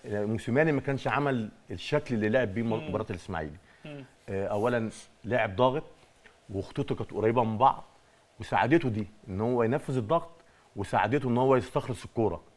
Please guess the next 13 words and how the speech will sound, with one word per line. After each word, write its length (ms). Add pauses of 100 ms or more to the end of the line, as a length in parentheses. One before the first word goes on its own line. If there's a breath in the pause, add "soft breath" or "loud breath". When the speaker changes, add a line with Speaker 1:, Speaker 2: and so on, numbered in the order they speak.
Speaker 1:
في 100
Speaker 2:
مم. 80
Speaker 1:
أقرب، 380
في، 440
في 120
أقل 640
وقت. 400 (320)
Speaker 2:
مم. 120
Speaker 1:
آه، 360
كان 760
توصل 300
مثلا 280
إيه، 180